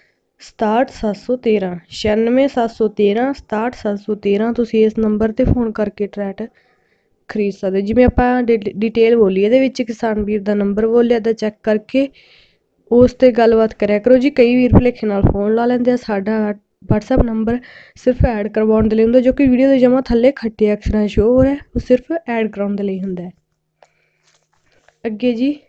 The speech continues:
ਅੱਠ ਸੌ ਮਾਰੂਤੀ ਵਿਕਾਊ ਹੈ, ਮਾਡਲ ਹੈ ਜੀ ਉੱਨੀ ਸੌ ਪਚਾਨਵੇਂ। ਗੈਸ ਦੀ ਕਿੱਟ ਲੱਗੀ ਹੋਈ ਹੈ, ਰੇਟ ਹੈ ਜੀ ਪੱਚੀ ਹਜ਼ਾਰ।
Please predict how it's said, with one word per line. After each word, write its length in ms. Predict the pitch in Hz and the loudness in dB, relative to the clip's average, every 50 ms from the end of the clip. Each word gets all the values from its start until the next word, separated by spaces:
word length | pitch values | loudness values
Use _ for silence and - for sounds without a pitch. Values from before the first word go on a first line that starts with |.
| - - - - _ _ _ _ _ _ _ _ _ - 220 | -14 -14 -14 -18 _ _ _ _ _ _ _ _ _ -6 -6
ਅੱਠ 100 | 233 226 - | -6 -6 -4
ਸੌ 180 | - - 269 | 0 0 2
ਮਾਰੂਤੀ 440 | 262 254 254 247 247 240 - - 285 | 2 2 2 0 0 -2 -4 -4 -4
ਵਿਕਾਊ 500 | 269 262 233 233 226 208 202 214 226 247 | -2 -4 -2 -2 0 0 0 0 0 -2
ਹੈ, 100 | 269 302 311 - - - - - _ _ _ _ _ _ _ _ _ _ _ _ _ _ - | -2 -4 -6 -10 -16 -20 -20 -20 _ _ _ _ _ _ _ _ _ _ _ _ _ _ -4
ਮਾਡਲ 280 | 226 226 226 226 254 254 | -2 -2 0 0 0 0
ਹੈ 100 | 254 262 | 0 0
ਜੀ 120 | 254 285 | 0 -2
ਉੱਨੀ 240 | 285 277 269 254 254 | -2 0 0 0 -2
ਸੌ 240 | 254 - 254 262 262 | -2 -2 -4 -4 -4
ਪਚਾਨਵੇਂ। 680 | 262 _ - 233 220 240 208 190 185 180 180 180 180 170 - _ _ _ _ _ _ _ _ _ _ _ _ _ _ _ _ _ _ _ - 202 196 | -6 _ -12 -8 -6 -6 -6 -4 -6 -6 -8 -8 -10 -12 -14 _ _ _ _ _ _ _ _ _ _ _ _ _ _ _ _ _ _ _ -14 -8 -6
ਗੈਸ 320 | 220 214 214 220 214 214 214 | -4 -2 -2 -4 -4 -6 -6
ਦੀ 140 | 233 247 | -6 -4
ਕਿੱਟ 280 | 214 226 220 214 208 226 | -4 -4 -6 -4 -4 -6
ਲੱਗੀ 320 | 240 247 226 226 247 262 | -6 -6 -4 -4 -4 -4
ਹੋਈ 200 | 277 277 277 269 | -2 -4 -4 -4
ਹੈ, 80 | 277 294 294 _ _ - - _ _ _ _ _ _ _ _ _ _ _ _ _ _ - | -6 -8 -10 _ _ -20 -20 _ _ _ _ _ _ _ _ _ _ _ _ _ _ -6
ਰੇਟ 260 | 214 214 220 220 214 226 | -2 -2 -2 -2 -2 -2
ਹੈ 100 | 233 233 | -4 -2
ਜੀ 180 | 226 269 302 | -2 -4 -4
ਪੱਚੀ 520 | 302 - 254 240 247 - - 226 220 214 214 | -4 -4 -6 -6 -6 -6 -4 -2 0 0 -2
ਹਜ਼ਾਰ। 260 | 190 185 175 170 | -2 -4 -8 -10